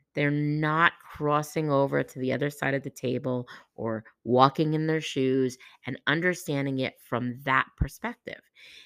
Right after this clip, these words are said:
If you think about anybody you worked for that you worked really hard and you wanted to do way more than you were asked to do,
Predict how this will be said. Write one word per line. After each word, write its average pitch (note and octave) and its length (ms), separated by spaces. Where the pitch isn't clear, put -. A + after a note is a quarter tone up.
If - 220
you A#3+ 240
think D4 360
about C#3 400
anybody F3+ 400
you D3 400
worked F#3 340
for G#3+ 320
that E3 200
you C3+ 120
worked C#3 280
really F#3+ 380
hard F#3 640
and A#2 200
you F3 160
wanted F3+ 360
to C#3+ 80
do E3 600
way B3+ 480
more G#3 280
than D#3+ 160
you D3+ 100
were D3 120
asked C#3 340
to C#3 80
do, F#3+ 340